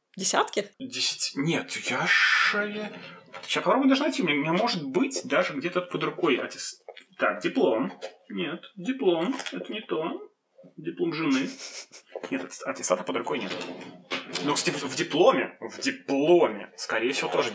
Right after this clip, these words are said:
Speaker 2: ну, вся эта десяточная. А, в дипломе вообще ничего нету. Это, это в аттестате оценки.
Speaker 1: Подожди, а в дипломе у тебя нет оценок?
Speaker 2: А вроде нет. Просто диплом, типа, специалист, все.
Speaker 1: У меня просто диплом — это две бумажки.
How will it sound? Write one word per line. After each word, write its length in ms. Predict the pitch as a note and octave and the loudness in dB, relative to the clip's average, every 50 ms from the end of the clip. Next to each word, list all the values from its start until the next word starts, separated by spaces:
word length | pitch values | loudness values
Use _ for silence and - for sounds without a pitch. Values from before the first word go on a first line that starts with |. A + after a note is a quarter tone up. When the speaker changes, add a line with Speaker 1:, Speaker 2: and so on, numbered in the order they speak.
| - - | -6 -4
Speaker 2:
ну, 160 | - A#2+ G#2+ G2+ - | -4 -4 -4 -4 -8
вся 160 | - - G#2+ | -4 -4 -4
эта 180 | G2 - G2 - _ _ _ _ _ _ - _ | -4 -4 -10 -14 _ _ _ _ _ _ -20 _
десяточная. 760 | - A#2+ - - - - C#3+ - G#2+ - - A#2+ A2 A2+ - - - - - - - | -20 -18 -12 -6 -2 -2 -2 0 0 -2 -2 -2 -6 -6 -8 -12 -16 -14 -14 -10 -2
А, 120 | - - - | -2 -2 -2
в 60 | A2 | -2
дипломе 220 | A2 - C3+ B2+ | -4 -4 -2 -2
вообще 200 | A#2 - - A#2+ | 0 2 0 0
ничего 180 | A#2 A2 G#2+ A2 | 2 -2 -2 -4
нету. 160 | A2+ A2 - - - F2+ - - - | -6 -6 -6 -4 -4 -4 -6 -6 -12
Это, 180 | - A2 - A2 | -16 -6 -4 -2
это 200 | G#2+ A2+ - G#2+ | -2 -2 -4 -4
в 40 | A2+ | -6
аттестате 460 | A2+ - A2 - - A2+ G#2+ - B2 - - - | -6 -6 -6 -2 0 0 0 0 -4 -8 -6 -6
оценки. 460 | - - - - C3 C3 B2+ - - - | -6 -6 -4 -4 -6 -6 -6 -10 -6 -4
Speaker 1:
Подожди, 340 | B3+ A3+ C4+ B3+ - - A#3 | 0 2 2 2 4 2 2
а 100 | G3 - | 2 2
в 60 | G3+ | 0
дипломе 400 | G3 G#3+ - - G#3+ A#3 A#3 G#3+ | -2 -6 -2 -2 0 0 0 -2
у 40 | G3+ | -2
тебя 160 | G#3 - G#3+ | -4 -4 -4
нет 160 | G3+ G3 G3 - | -4 -4 -4 -6
оценок? 380 | G3 - - C#4 F#4+ G4+ F#4+ - _ - | -8 -6 -6 -6 -6 -6 -10 -16 _ -12
Speaker 2:
А 80 | - - | -8 -6
вроде 220 | - - E2+ F2+ | -6 -4 -6 -6
нет. 200 | F#2+ G#2 - - - - - - _ - | -8 -10 -12 -14 -16 -20 -20 -20 _ -6
Просто 260 | G#2+ A2 - - F#2 | -4 -2 0 0 -2
диплом, 400 | E2+ F2+ - G#2 A2 - - - - - | -2 -2 -2 -2 0 -2 -2 -8 -12 -14
типа, 260 | - F2 F2 G2 G#2 - _ - - - - - | -12 -12 -12 -12 -14 -16 _ -20 -20 -20 -18 -16
специалист, 560 | - - - - - - F#3 F3+ - - - | -14 -6 -4 -4 -2 -2 -4 -4 -6 -8 -10
все. 320 | - - - - - F3+ - _ | -8 -8 -8 -8 -8 -12 -16 _
Speaker 1:
У 60 | - G3 | -6 -4
меня 260 | G3 F#3 G#3 D#4 G#4+ | -2 2 2 2 2
просто 300 | - F4+ - - - A#3 | 2 0 0 0 -2 -4
диплом — 420 | F#3+ F#3 F#3+ - G3 A3+ F4 G4 A3+ | -4 -6 -4 0 2 2 4 4 2
это 580 | G3+ - F#3 F3+ E3 E3+ - D3+ - - - - _ - _ _ _ _ | 0 2 2 2 2 2 2 0 0 -2 -8 -14 _ -20 _ _ _ _
две 240 | - - - B3+ - | -16 0 2 2 4
бумажки. 520 | - - - - D#3 D3 - - - - | 4 0 -4 -6 -6 -6 -8 -10 -12 -20